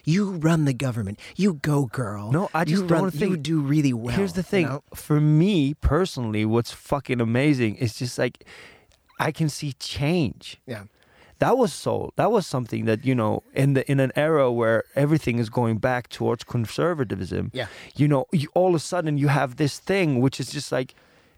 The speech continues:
Speaker 2: this is so much beyond conver-, conservative. This is so much beyond that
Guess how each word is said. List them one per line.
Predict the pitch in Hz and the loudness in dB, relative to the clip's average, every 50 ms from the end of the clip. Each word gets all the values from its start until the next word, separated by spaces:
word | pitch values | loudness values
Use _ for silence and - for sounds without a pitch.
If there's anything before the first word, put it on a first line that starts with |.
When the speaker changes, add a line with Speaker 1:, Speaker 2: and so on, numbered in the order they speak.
| _ _ _ - - | _ _ _ -8 0
Speaker 2:
this | 120 160 175 - - | 2 2 2 2 0
is | 147 139 113 107 - - _ - | -4 -4 -4 -6 -14 -16 _ -16
so | - - - - - - - - - - - - 175 160 170 170 | -14 -12 -12 -10 -10 -12 -12 -12 -12 -12 -6 -4 -2 0 0 0
much | 165 160 156 156 - - - 107 | 0 0 0 0 -2 -6 -10 -4
beyond | 107 127 123 123 131 135 139 135 123 107 95 90 - - 123 _ _ _ _ _ _ _ _ _ - - | -2 2 2 4 4 4 4 2 2 0 0 -2 -6 -12 -18 _ _ _ _ _ _ _ _ _ -4 -2
conver-, | 123 120 117 117 117 - - | -2 0 2 0 0 0 0
conservative. | - 143 131 113 - 135 131 120 107 104 104 104 117 | 0 0 0 0 0 0 -2 -2 -2 -4 -8 -4 -4
This | 139 143 | -2 -2
is | 143 131 - - | -2 -4 -4 -6
so | 151 143 143 | -6 -4 -4
much | 147 120 113 123 | -6 -6 -2 0
beyond | 127 120 117 120 120 113 110 104 | 2 2 2 2 0 0 0 0
that | 107 104 | -2 -2